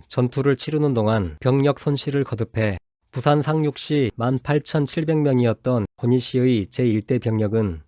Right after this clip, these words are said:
평양 점령 시 일만 명으로 줄어 있었고, 왜군에 종군하며 임진왜란을 기록했던 포르투갈 선교사 루이스 프로이스는 평양성에 주둔한 권희시의 병력이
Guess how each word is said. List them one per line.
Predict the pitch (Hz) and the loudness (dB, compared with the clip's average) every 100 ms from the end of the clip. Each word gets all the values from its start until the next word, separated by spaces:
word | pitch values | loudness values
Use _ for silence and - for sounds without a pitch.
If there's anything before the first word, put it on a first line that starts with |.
| _ - | _ -4
평양 | 165 165 156 | 2 4 4
점령 | 123 120 123 | 2 2 2
시 | 117 139 120 92 - | 2 0 0 0 -4
일만 | 113 117 127 | 0 4 6
명으로 | 131 123 120 123 | 6 4 4 2
줄어 | - - 113 | 0 0 0
있었고, | 101 101 - 101 92 - _ _ _ _ _ | 0 -6 -2 -2 -2 -8 _ _ _ _ _
왜군에 | 123 120 139 147 | 0 2 4 4
종군하며 | 143 123 123 135 123 131 127 95 - - | 4 0 2 4 6 6 4 0 -4 -6
임진왜란을 | 127 135 147 127 127 131 | -2 0 2 4 4 2
기록했던 | 127 117 117 117 - 123 113 92 _ | 0 -2 -2 -2 -4 -2 0 -2 _
포르투갈 | 160 156 151 147 135 | -2 -2 0 2 2
선교사 | - 143 135 - 135 110 90 | 0 0 0 0 0 0 -2
루이스 | 107 127 131 - | 0 2 2 -2
프로이스는 | 127 151 135 110 - 113 107 90 _ _ _ | -4 -2 0 -2 -2 0 0 -4 _ _ _
평양성에 | 156 160 156 156 151 | 0 2 2 4 2
주둔한 | 143 123 123 131 113 90 | 2 2 4 4 2 -2
권희시의 | - 120 127 - 131 131 | -2 2 2 4 2 2
병력이 | 123 113 113 107 117 101 | 2 0 0 2 2 0